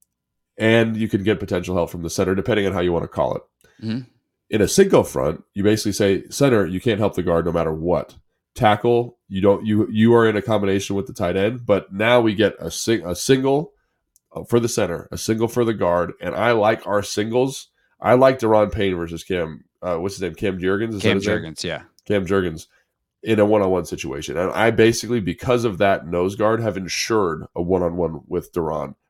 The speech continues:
Speaker 1: versus outside zone. So that center has to reach Daron, get to his outside shoulder, get his head outside, and I don't think he's gonna be able to do that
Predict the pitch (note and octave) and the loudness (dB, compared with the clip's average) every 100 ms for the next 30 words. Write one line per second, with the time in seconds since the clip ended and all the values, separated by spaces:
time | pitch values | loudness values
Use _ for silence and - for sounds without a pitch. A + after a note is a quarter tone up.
0 | - G2 F#2 F2+ E2+ F2+ D#2+ D#2 C#2+ - | -6 -4 0 0 0 -4 -4 -4 -6 -4
1 | F2+ G#2 A#2 - C3 A2 G2 G2 - F#2 | 0 2 0 0 -2 0 -2 -6 -4 -4
2 | E2 A2+ B2 - C3 B2+ A2+ F2+ E2+ G2 | -2 -2 -2 -2 0 4 4 2 -2 -6
3 | G2+ G#2+ F2+ F2+ G2+ - A#2 A2 A2+ F#2 | -6 -4 -2 0 -2 -2 -2 -2 -2 -2
4 | E2+ E2+ E2 F#2+ G#2 G#2 G#2 D2+ D#2 - | -4 -6 -2 0 0 -2 -2 -2 -4 -12
5 | _ _ _ - F2+ G2 F#2 G2 F#2 E2 | _ _ _ -6 -2 0 0 -4 -4 -6
6 | E2 D2+ D2+ D#2+ C#2+ C2+ | -4 -4 -6 -6 -6 -8